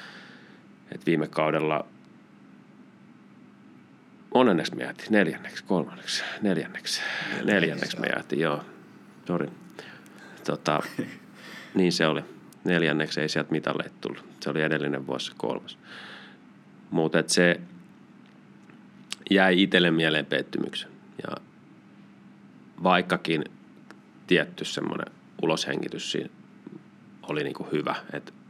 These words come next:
et kaiken näköistä sattui ja silti me ollaan siellä Euroopassa. Et, et ei voi sanoa, että oli niinku flowssa se joukkue tai ehkä tähän maalintekoon ja hyökkäämisen niinku viimeisen vaiheen ongelmien kautta silti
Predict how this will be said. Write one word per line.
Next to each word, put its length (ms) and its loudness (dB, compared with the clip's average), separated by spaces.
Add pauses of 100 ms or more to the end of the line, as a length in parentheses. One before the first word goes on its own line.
(180)
et 320 -10
kaiken 400 2
näköistä 320 -2
sattui 360 -4
ja 80 -4
silti 280 -6
me 100 -6
ollaan 220 -4
siellä 260 -4
Euroopassa. 500 -8
Et, 140 -18 (760)
et 80 -14
ei 160 2
voi 140 0
sanoa, 300 0
että 160 -4
oli 140 0
niinku 280 -4
flowssa 500 -2
se 140 -4
joukkue 480 -4 (100)
tai 220 -4 (760)
ehkä 160 -12
tähän 200 -2
maalintekoon 800 -2 (400)
ja 100 -4
hyökkäämisen 720 -2
niinku 200 -4
viimeisen 420 0
vaiheen 320 -2
ongelmien 600 -2
kautta 480 -4
silti 500 -2